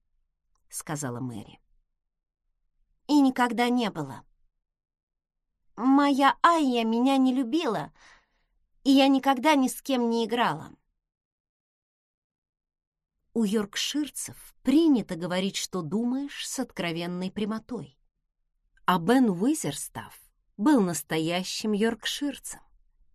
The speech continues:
всю жизнь прожившим на вересковых пустошах. "Ну, тады мы с тобой два сапога пара", сказал он. "Сделаны из одного теста.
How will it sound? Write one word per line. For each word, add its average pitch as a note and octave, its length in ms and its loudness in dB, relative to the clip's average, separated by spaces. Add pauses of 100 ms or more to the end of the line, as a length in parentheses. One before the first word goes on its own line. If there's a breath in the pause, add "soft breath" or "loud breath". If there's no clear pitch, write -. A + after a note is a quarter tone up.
(120)
всю - 300 0
жизнь G3 460 -2
прожившим E3+ 880 -4
на C4 120 4
вересковых - 760 -6
пустошах. - 760 -16 (1700)
"Ну, F3 540 0
тады F3+ 540 6
мы - 180 -4
с - 140 -4
тобой E3 400 6
два G3 280 6
сапога C4 520 4
пара", - 500 4 (720)
сказал B2+ 540 -8
он. - 280 -16 (1000)
"Сделаны G3 840 2
из D3+ 120 0
одного D#3+ 460 2
теста. - 540 -2